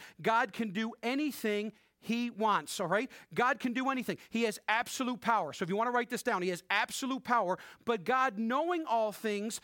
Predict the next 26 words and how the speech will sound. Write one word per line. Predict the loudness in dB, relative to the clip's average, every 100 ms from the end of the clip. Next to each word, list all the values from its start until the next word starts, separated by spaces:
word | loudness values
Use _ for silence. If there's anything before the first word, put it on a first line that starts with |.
| -8 -2
also | 0 0 -2
has | 0 0 -2
ordained | -2 -2 0 0 -2 -2
power. | 0 0 0 -6 -16 _ _ _ _ _ -4
And | -2
you |
need | 0 0
to | 0
know | -2
the | -2
difference | -2 -2 -2 -4
between | -6 -4 -2
God's | 2 2 2 -6 -20 -14 0
absolute | 2 2 0 -2 -2 -2
power | 0 2 2 -2 -4
and | -4 -2
his | 0 -2 -4
ordained | -2 -2 0 0 2 0 -2
power. | 2 2 2
And | -2 -4
you | -4
see | -4 -2 0
this | -2 -2
in | -4 0
Matthew | 0 0 -4
twenty-six. | -6 -4 -4 -6 -10 -10 -16